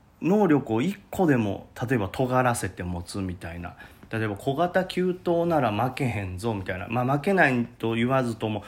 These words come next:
戦えるぞっていうのを僕は持ってるというか、それを磨こうとしてるんで、まだ戦えてますけど、まずは絞って、その猛者にもかなう刃を身につけるのと、とにかくアイピーオーは危ないから、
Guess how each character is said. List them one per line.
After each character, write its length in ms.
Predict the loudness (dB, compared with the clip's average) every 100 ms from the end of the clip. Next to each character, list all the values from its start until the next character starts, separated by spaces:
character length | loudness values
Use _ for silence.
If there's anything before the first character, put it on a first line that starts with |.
| -14 -6
戦 300 | -2 0 0 2
え 100 | 2
る 80 | 0
ぞ 180 | 0 -2 -2
っ 20 |
て 80 | -2
い 40 |
う 40 |
の 100 | 0
を 20 | -2
僕 240 | -6 -2
は 40 |
持 180 | 0 0
っ 20 |
て 280 | -4 -2 0
る 300 | 2 2 -2 -14 -4
と 80 | -2
い 60 |
う 20 |
か、 100 | 0
そ 120 | -2 0
れ 80 |
を 20 | 0
磨 260 | 0 0 0
こ 160 | -4
う 40 | -2
と 80 |
し 80 | -2
て 60 | -2
る 100 | -2
ん 60 |
で、 140 | -4 -6 -10 -16 -8
ま 80 | -4
だ 120 | -4
戦 360 | -4 -4 -2 -2 0
え 60 | -2
て 100 | -2
ま 160 | -4 -4
す 80 |
け 80 | -6
ど、 80 | -4
ま 160 | -2 0
ず 80 |
は 60 | -2
絞 400 | -2 -2 0 0
っ 200 | 0 -4
て、 280 | -4 -4 -8
そ 160 | -6 -2
の 100 | 0
猛 160 | 0
者 200 | 0 0
に 100 | 0
も 160 | 0 -2
か 300 | -6 -4 0
な 280 | 2 4 2
う 160 | 0 -4 -18 -6
刃 420 | 0 2 2 2 0
を 100 | 0
身 100 | 0
に 140 | -2
つ 100 | -2
け 120 | -4
る 40 | -4
の 100 | -4
と、 220 | -6 -6 -8 -12
と 100 | -2
に 120 | -2 -2
か 120 | -6
く 140 | -2
ア 100 | 0
イ 80 | 0
ピ 320 | -2 -2 0
ー 20 | 0
オ 60 |
ー 20 |
は 240 | 0 -2 -2
危 80 | -2
な 100 | -2
い 80 |
か 120 | -4
ら、 120 | -6